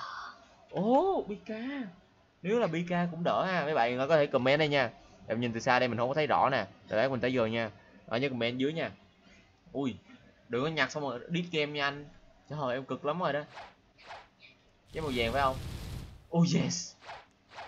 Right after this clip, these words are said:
Uh, đúng trái mình đang cần luôn bạn ơi, ăn luôn. Rồi. Ok, đỡ quá. <laughs> Đỡ cực.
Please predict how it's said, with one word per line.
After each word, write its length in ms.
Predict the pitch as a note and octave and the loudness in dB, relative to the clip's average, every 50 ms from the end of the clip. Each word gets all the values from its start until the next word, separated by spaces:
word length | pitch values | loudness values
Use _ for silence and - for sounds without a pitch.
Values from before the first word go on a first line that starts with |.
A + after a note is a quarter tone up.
| - - _ _ F4+ | -18 -20 _ _ -2
Uh, 580 | G4+ G#4 G#4 F#4+ E4 C#4 F#3+ E3+ - - - | 0 2 2 2 2 0 -4 -8 -12 -16 -8
đúng 220 | E3 E3+ F3+ G#3 G3+ | -4 -4 -4 -2 0
trái 160 | G3 F#3+ G3 | 0 0 0
mình 100 | G3 E3 | 0 -2
đang 140 | C#3+ D3 D3 | -4 -4 -2
cần 200 | C#3 C#3 B2+ B2 | -2 -2 -2 -2
luôn 120 | C3 C#3+ | -2 -2
bạn 140 | C#3 B2 A#2+ | -2 -2 -2
ơi, 100 | B2+ C3+ | -4 -4
ăn 200 | - A#2+ C3 C3 | -4 -4 -2 -2
luôn. 140 | C#3 C3+ C3+ - - - - - - - - - - - - - - _ _ _ _ _ _ _ _ _ _ _ _ _ _ | -2 -2 -2 -6 -12 -20 -20 -20 -20 -20 -20 -20 -20 -20 -20 -20 -20 _ _ _ _ _ _ _ _ _ _ _ _ _ _
Rồi. 220 | - G#2 A2 B2+ D#3 C#3 - - - _ _ _ _ _ _ _ _ _ - | 0 2 2 2 0 -4 -10 -20 -20 _ _ _ _ _ _ _ _ _ -10
Ok, 400 | - - - B2+ A#2+ A#2+ B2 A#2+ A#2+ - - - - - - _ _ | -10 -8 -2 -2 0 0 0 -2 -4 -12 -20 -20 -20 -20 -20 _ _
đỡ 220 | A2 F#2+ G2 A2+ C3+ | -4 0 0 2 2
quá. 220 | D#3 E3+ F3+ E3+ F3 - - - - _ - _ _ _ _ _ _ - | 2 2 0 0 -4 -8 -16 -20 -20 _ -20 _ _ _ _ _ _ -8
<laughs> 520 | C4 A3+ - - E3+ E3+ - - - D3 C#3 - - - - - - - - - - _ - G#2+ F#2+ F3 E3+ F3 - F3+ F3 E3 - - | -8 -8 -6 -8 -8 -8 -8 -8 -8 -8 -8 -8 -18 -20 -20 -20 -20 -20 -20 -20 -18 _ -12 -10 -8 -6 -6 -6 -6 -6 -8 -12 -16 -8
Đỡ 160 | - A2+ A#2+ C3 | -4 -4 -4 -2
cực. 240 | - C3+ A#2+ - | 0 -2 -4 -4